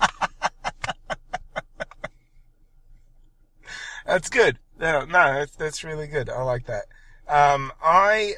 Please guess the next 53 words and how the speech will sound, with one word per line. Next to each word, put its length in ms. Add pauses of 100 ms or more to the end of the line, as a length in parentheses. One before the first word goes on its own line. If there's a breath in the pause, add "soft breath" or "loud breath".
am 120
gonna 160
go 220
a 20
little 220
bit 180
lower. 260
I 180
enjoyed 420
it, 160
but 180
I 100
don't 220
know 160
that 160
I 80
would 140
clamor 300
to 140
watch 220
it 80
again. 380
So 220
I'm 120
gonna 160
give 160
it 80
a 60
bit 220
of 100
an 120
odd, 440 (760)
odd 320
number 500
here, 380
and 180
mine's 280
not 220
gonna 160
be 220
that. 220 (120)
I, 260
look, 180
I'm 140
gonna 160
give 220
it, 180 (1400 soft breath)
I'm 100
gonna 140
say 240 (100)
two 240
point 400
seven, 600